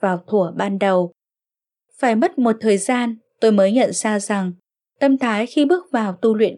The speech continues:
của tôi không thuần tịnh và tôi cần phải buông bỏ chấp trước căn bản này. Thực sự sư phụ đã giảng rất minh bạch rằng tình là gì. Tôi ngộ rằng đó là một chủng vật chất, cho phép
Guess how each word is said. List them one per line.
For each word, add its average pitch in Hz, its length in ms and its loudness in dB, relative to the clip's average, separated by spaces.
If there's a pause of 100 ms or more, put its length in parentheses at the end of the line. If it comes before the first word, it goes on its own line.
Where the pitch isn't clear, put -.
của 196 240 2
tôi 202 260 0
không 208 420 -4
thuần 190 240 -4
tịnh 202 320 -2 (440)
và 254 120 2
tôi 285 300 2
cần 196 280 0
phải 196 120 0
buông 214 260 0
bỏ 196 260 -2
chấp 285 180 -4
trước 311 240 -2 (160)
căn 202 220 -4
bản 180 240 -4
này. 180 320 -2 (720)
Thực 196 160 -2
sự 220 260 2
sư 285 260 0
phụ 220 220 2
đã 240 140 -2
giảng 208 340 -4
rất 285 240 -2
minh 220 240 0
bạch 185 180 -4
rằng 180 360 -4 (260)
tình 202 280 2
là 202 160 2
gì. 196 340 0 (600)
Tôi 233 120 4
ngộ 220 260 4
rằng 196 340 -4
đó 196 200 -2
là 285 160 0
một 196 200 2
chủng 190 300 -2
vật 185 200 -2
chất, 349 220 0 (400)
cho 247 180 -2
phép 302 240 -2